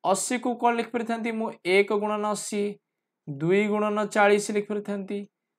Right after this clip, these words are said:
ତାପରେ ଚାରି ଗୁଣନ କୋଡ଼ିଏ ଲେଖିପାରିଥାନ୍ତି। ପାଞ୍ଚ ଗୁଣନ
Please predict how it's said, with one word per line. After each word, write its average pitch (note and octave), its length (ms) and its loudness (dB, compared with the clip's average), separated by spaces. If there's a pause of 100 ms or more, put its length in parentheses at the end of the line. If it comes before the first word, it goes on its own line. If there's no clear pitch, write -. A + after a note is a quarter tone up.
ତାପରେ F3+ 320 -2
ଚାରି F#3 560 6
ଗୁଣନ G#3 320 -2 (280)
କୋଡ଼ିଏ F#3 240 4
ଲେଖିପାରିଥାନ୍ତି। G3+ 640 -2 (560)
ପାଞ୍ଚ G3 420 4
ଗୁଣନ G#3 320 0